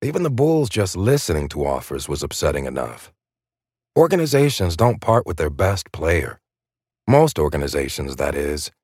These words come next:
And if they do decide for whatever reason to shop the player around, at least they have the decency to let him know something might be in the works. The Bulls, according to various press accounts,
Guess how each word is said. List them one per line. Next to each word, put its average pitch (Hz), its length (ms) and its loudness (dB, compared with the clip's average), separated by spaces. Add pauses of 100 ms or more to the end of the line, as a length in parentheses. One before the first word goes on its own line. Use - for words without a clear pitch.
(400)
And 98 140 6
if 92 80 0
they 104 160 4
do 170 260 4
decide 78 480 0
for 80 140 0
whatever 78 280 2
reason 80 440 0
to 85 120 -8
shop 110 340 0
the 85 80 -8
player 98 340 2
around, 73 640 0 (520)
at 101 140 -4
least 170 240 -2
they 156 140 2
have 127 240 0
the 87 100 -6
decency 82 720 -4
to 85 140 -6
let 120 220 2
him 92 220 0
know 123 220 4
something 85 480 -2
might 101 240 0
be 80 140 -6
in 78 100 -4
the 85 80 0
works. 95 580 0 (1500)
The 110 80 2
Bulls, 117 500 6
according 104 340 2
to 87 140 -4
various 127 440 2
press 110 300 0
accounts, 65 560 -8